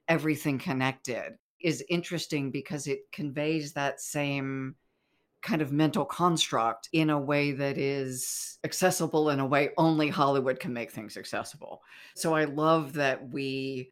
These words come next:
are able to kind of cross-pollinate worldviews and stories for people who wouldn't necessarily resonate. And I hear you saying the same thing, that you will talk about the story through the language that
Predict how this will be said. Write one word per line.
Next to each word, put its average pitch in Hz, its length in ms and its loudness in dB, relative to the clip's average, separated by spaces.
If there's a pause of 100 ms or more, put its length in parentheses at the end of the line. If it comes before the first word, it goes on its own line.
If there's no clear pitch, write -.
are 143 280 -2
able 151 460 -4 (160)
to 135 480 -2
kind 160 240 -4
of 131 100 -8
cross-pollinate 143 1400 -2
worldviews 139 880 2
and 127 120 -2
stories 123 1080 0
for 147 340 0
people 160 400 -6
who 139 320 -8
wouldn't 160 480 0
necessarily 135 1040 0
resonate. 123 640 0
And 143 160 2
I 143 80 4
hear 175 240 4
you 151 160 4
saying 139 300 2
the 123 80 -2
same 123 260 -2
thing, 123 300 0
that 123 160 0 (480)
you 151 320 4
will 139 720 2
talk 160 300 2
about 135 260 4
the 135 80 -2
story 143 460 2
through 151 300 2
the 131 160 4
language 131 640 2
that 127 300 0